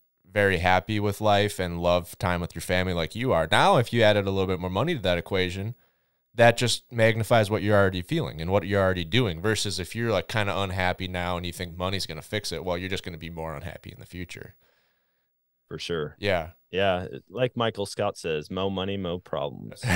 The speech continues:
Speaker 1: <laughs> Mo money, mo problems. Speaking of money, do you have any tips for maybe someone out there that is either thinking about doing what you've done and, and giving up the every other Friday paycheck, or has already done it for budgeting, especially when,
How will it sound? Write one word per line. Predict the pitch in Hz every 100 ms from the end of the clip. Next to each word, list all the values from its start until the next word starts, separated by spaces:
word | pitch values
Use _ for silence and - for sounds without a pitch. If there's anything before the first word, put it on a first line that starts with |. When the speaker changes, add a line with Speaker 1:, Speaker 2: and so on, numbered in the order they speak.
| 87
Speaker 1:
<laughs> | - - -
Mo | 120 107
money, | 101 104
mo | 104
problems. | - 95 87 95 - _ _ _ _ _ _ _
Speaking | - - 175 180
of | 135
money, | 107 104 107 110 - - - _ _
do | 117
you | 131
have | 175 196
any | 196
tips | - - 131 -
for | - 123 117 113 107 107 95
maybe | 107 113 113
someone | - 120 110
out | 101 107 -
there | 104 101
that | 101 101 98 -
is | 101 95 87 -
either | 101 98 95
thinking | - 110 113
about | 110 113 110
doing | 113 117
what | 113
you've | 104 113 107
done | 98 92 98 -
and, | 104 95
and | 95 90
giving | 104 107
up | 101 104
the | - 95 92
every | 92 98 101
other | 98 92
Friday | - 95 95 95 92
paycheck, | - 117 156 - 90 87 -
or | 101 98 95 92 _ _
has | 117
already | 110 107 92
done | 80 117 110
it | 82 - _
for | - 92
budgeting, | 87 104 98 92 92
especially | 87 - - 117 - 117 107
when, | 101 98 95 90